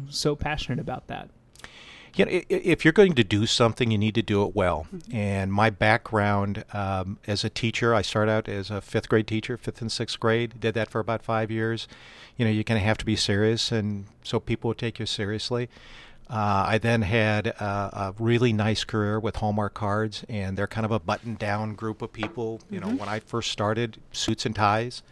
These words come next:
Speaker 2: So I've just always been around a high level of professional, and, um, I'm lucky to be with a company that is,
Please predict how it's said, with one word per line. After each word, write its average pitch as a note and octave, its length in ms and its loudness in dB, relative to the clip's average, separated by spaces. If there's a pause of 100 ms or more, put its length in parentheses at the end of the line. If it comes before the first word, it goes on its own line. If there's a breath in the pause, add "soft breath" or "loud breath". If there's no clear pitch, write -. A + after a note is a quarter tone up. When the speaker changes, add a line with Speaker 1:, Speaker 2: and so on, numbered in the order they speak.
(540 loud breath)
Speaker 2:
So C3+ 340 8
I've B2 240 4
just D3 220 4
always C3+ 220 6
been B2+ 120 2
around A2 280 4
a F#2 40 0
high A2 260 2
level G#2 340 0
of F#2 80 -4
professional, A#2+ 600 -2 (180)
and, G2 480 -4
um, F#2 640 -4
I'm G2+ 220 -4
lucky G#2 260 0
to G#2 80 -2
be G2+ 180 -2
with G2 240 -4
a G#2 60 -4
company A2 480 -2
that G#2 180 -6
is, F#2 480 -6